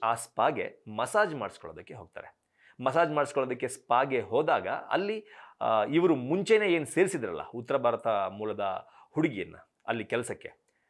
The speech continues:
ಆಕೆಯಿಂದಾನೇ, ಆ, ಒಂದು ಸರ್ವಿಸನ್ನ ತೆಗೆದುಕೊಳ್ಳೋದಕ್ಕೆ ಈತ ಕೂಡ ನಿರ್ಧರಿಸ್ತಾನೆ. ಆ ಮಸಾಜ್ ರೂಮ್‌ಗೆ ಹೋದಾಗ ಅಲ್ಲೊಂದು ಕ್ಯಾಮ್ರಾವನ್ನ ಇಟ್ಟು ಇವರಿಬ್ಬರು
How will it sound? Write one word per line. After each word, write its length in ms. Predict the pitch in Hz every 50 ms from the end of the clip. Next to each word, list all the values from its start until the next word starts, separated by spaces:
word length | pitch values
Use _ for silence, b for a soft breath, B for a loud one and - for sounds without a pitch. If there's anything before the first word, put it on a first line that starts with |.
| b b b b b b
ಆಕೆಯಿಂದಾನೇ, 720 | - 127 170 180 - 214 196 185 180 165 165 170 190 220 226 165
ಆ, 260 | 143 117 127 120 117
ಒಂದು 220 | 120 123 131 127
ಸರ್ವಿಸನ್ನ 480 | 120 - 131 135 156 165 - 147 135 131
ತೆಗೆದುಕೊಳ್ಳೋದಕ್ಕೆ 720 | 117 117 110 110 101 - 92 87 87 90 95 90 - -
ಈತ 280 | - - - 98 - 101
ಕೂಡ 200 | 92 - - 151
ನಿರ್ಧರಿಸ್ತಾನೆ. 800 | 147 104 92 92 95 90 90 - - 78 82 - - _ b b b b b b b b
ಆ 460 | 98 101 101 98 95 92 92 95 - - - - - _ _ - -
ಮಸಾಜ್ 420 | 110 107 - 131 123 120 113 110 110 104 104
ರೂಮ್‌ಗೆ 320 | 107 113 110 113 107 107
ಹೋದಾಗ 400 | 101 104 120 127 131 131 135 143
ಅಲ್ಲೊಂದು 420 | 160 170 131 107 104 104 104 101 95
ಕ್ಯಾಮ್ರಾವನ್ನ 540 | - 92 92 107 117 127 123 123 120 120
ಇಟ್ಟು 320 | 120 117 113 113 - 165 165
ಇವರಿಬ್ಬರು 580 | 143 107 107 117 120 113 117 127 135 131 131